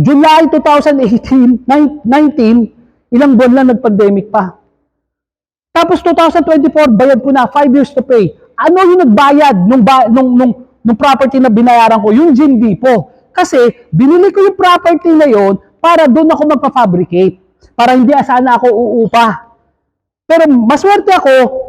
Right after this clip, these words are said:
na naging successful yung business, nabayaran ko. Di meron na ako ngayon na, na property.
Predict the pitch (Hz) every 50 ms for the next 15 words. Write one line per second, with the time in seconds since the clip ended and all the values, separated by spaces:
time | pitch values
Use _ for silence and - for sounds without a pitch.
0 | - 226 269 294 294 285 277 277 277 262 262 233 302 339 - - - - - 359
1 | 339 - - 330 311 320 311 277 294 302 - - 262 226 226 240 226 - - _
2 | _ _ _ - 220 190 202 226 240 220 208 202 196 180 - 208 185 160 151 170
3 | 262 277 311 311 277 269 254 254 240 214 - 220 214 202 196 196 196 196 196 185
4 | 175 175 180 165 - - - _ _ _ _ _ _ - 190 180 - 202 180 -
5 | - 185 180 233 220 190